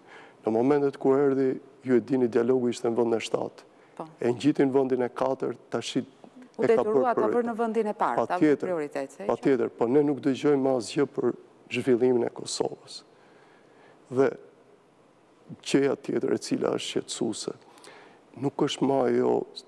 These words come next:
Speaker 1: që ishte në fillimet e mbas luftës, mbas vitit nëntëdhjetë e nëntë, kur nëntëdhjetë e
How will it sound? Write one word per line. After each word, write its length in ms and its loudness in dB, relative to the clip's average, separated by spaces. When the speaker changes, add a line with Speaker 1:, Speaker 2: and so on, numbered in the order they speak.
Speaker 1:
që 220 -2
ishte 240 -2
në 120 -2
fillimet 580 0
e 40 -2
mbas 440 -4
luftës, 520 -6
mbas 280 -8
vitit 240 -2
nëntëdhjetë 380 0
e 60 -10
nëntë, 340 -10
kur 140 -2
nëntëdhjetë 420 2
e 60 -4